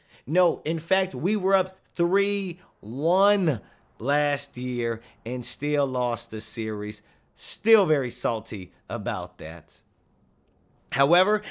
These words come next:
after these last two games, I have become a believer. I am a believer in my Atlanta Braves. Si se puede. Si se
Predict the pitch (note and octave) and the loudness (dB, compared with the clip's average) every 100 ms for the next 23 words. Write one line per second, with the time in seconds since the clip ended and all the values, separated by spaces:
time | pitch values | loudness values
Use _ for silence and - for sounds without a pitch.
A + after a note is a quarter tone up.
0 | - C#3+ E3 D#3 D3+ C#3+ D#3+ D#3+ F#3 F3 | -2 -2 0 -2 -2 0 0 0 -2 -2
1 | E3+ F3+ G3+ - - - B2+ C3+ B2+ C#3 | 0 -2 -4 -8 -12 -6 -2 -2 -4 -2
2 | D#3 D3 C#3 C3+ A2+ E2+ D#2+ - _ _ | 0 0 -2 -4 -6 -10 -14 -20 _ _
3 | _ _ _ _ _ - C#3 F3 F3 E3 | _ _ _ _ _ -4 2 4 4 2
4 | E3+ F#3 A3 A3 A3+ A3 - D#3+ F#3 F#3+ | 2 4 4 6 4 2 -4 0 2 0
5 | F#3+ - - C3+ D3+ D#3+ D#3 C#3 B2 C3+ | -2 -10 -4 0 2 2 0 -2 0 -2
6 | C#3 C#3+ C3 - - B2 B2+ A2 F2+ D2+ | 0 0 -2 -8 -8 -4 -2 -2 -8 -10
7 | - - - _ _ _ _ _ _ - | -12 -12 -16 _ _ _ _ _ _ -20
8 | - - - B3 B3 - - G#3 G3 G3 | -14 -6 0 0 0 -2 2 6 4 2
9 | - F#3 E3 A2+ - _ _ _ _ - | 4 6 6 2 -4 _ _ _ _ -4
10 | A3 A#3+ A#3 A3 - G3 F#3 | 0 0 -2 -4 2 4 4